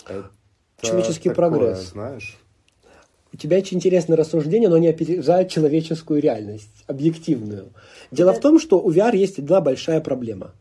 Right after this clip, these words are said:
Speaker 2: которую они до сих пор не смогут, не могут ре-,
Speaker 1: Ну, V R
Speaker 2: устранить.
Speaker 1: я не как именно аппарат,
Speaker 2: Ну, как
Speaker 1: ну,
Speaker 2: технология, как
Speaker 1: как,
Speaker 2: виртуальная
Speaker 1: как, да,
Speaker 2: реальность,
Speaker 1: как виртуальная
Speaker 2: которая будет
Speaker 1: реальность.
Speaker 2: настолько реалистична, что человек
Speaker 1: Которая
Speaker 2: будет
Speaker 1: чувства
Speaker 2: сомневаться.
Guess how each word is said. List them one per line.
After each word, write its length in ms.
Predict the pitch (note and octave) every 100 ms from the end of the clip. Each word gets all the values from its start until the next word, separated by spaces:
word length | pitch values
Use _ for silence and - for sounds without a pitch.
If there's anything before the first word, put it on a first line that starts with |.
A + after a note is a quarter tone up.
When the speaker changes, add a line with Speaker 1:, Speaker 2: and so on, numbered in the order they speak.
| _
Speaker 2:
которую 340 | - C3 D#3 B2+
они 60 | A#2+
до 60 |
сих 180 | - C3
пор 200 | G#3+ G3+
не 160 | C3 A#2
смогут, 460 | B2+ D#3 D3 C#3
не 80 | C3+
могут 300 | D3+ C#3+ B2
ре-, 120 | C3 C#3
Speaker 1:
Ну, 20 |
V 80 | C3+
R 20 |
Speaker 2:
устранить. 440 | A2 B2+ - A#2+
Speaker 1:
я 200 | A#2+ B2+
не 300 | A#2+ A#2+ A#2+
как 220 | C3+ D#3
именно 400 | C3 G#2+ G2+ G2 G2
аппарат, 420 | - A2 G#2+ A2
Speaker 2:
Ну, 40 | C#3
как 100 | G#3
Speaker 1:
ну, 40 |
Speaker 2:
технология, 340 | C3 - G#3+ E3
как 80 | E3+
Speaker 1:
как, 20 |
Speaker 2:
виртуальная 360 | E3 F#3+ F3 F3+
Speaker 1:
как, 20 | F3
да, 60 | C3
Speaker 2:
реальность, 240 | B2 A2+
Speaker 1:
как 80 | -
виртуальная 300 | - D3 C3+
Speaker 2:
которая 260 | E3 F3+ E3
будет 240 | D#3+ D3
Speaker 1:
реальность. 140 | E3+ -
Speaker 2:
настолько 300 | F3+ C#3+ C#3+
реалистична, 680 | C3+ C#3 - - C#4+ - E3
что 220 | - C#3+
человек 200 | F#3 F3
Speaker 1:
Которая 160 | D#3+ F3
Speaker 2:
будет 100 | E3
Speaker 1:
чувства 160 | F#3
Speaker 2:
сомневаться. 520 | F3+ F3+ E3+ C3+ A#2+